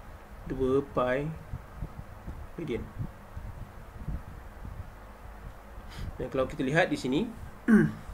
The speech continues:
satu kitaran daripada yang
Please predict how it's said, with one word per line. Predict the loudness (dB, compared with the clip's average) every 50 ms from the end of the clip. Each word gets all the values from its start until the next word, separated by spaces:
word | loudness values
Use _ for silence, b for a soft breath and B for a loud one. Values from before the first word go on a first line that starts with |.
| -10 -12 -12 -14 -14 -14 -14 -14 -12 -10 -8 -8 -8 -8 -10 -10 -10 -10 -10 -10 B B B B B B B B -10 -10 -10 -10 -6
satu | -2 -2 0 4 6 4 6
kitaran | 6 8 8 10 10 10
daripada | 10 10 8 6 6 6 6 6 8 6 6
yang | 6 4 4 4 4 2 2 0 -2 -2 -4